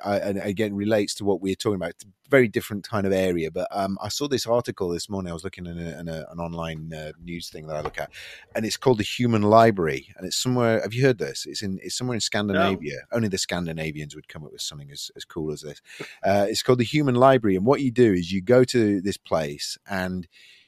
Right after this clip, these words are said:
Speaker 1: you sit down for thirty minutes, and, and that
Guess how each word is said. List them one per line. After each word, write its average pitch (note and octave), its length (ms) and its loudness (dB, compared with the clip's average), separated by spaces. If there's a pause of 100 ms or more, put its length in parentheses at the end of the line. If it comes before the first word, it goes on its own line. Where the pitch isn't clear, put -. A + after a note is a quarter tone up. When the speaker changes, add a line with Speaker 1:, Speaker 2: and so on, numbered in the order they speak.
(160)
Speaker 1:
you A2 160 2
sit B2 280 2
down B2 180 4
for G#2+ 100 0
thirty A2 400 6
minutes, G2+ 600 -2
and, G2+ 360 -2
and G2 160 -2
that A2 160 0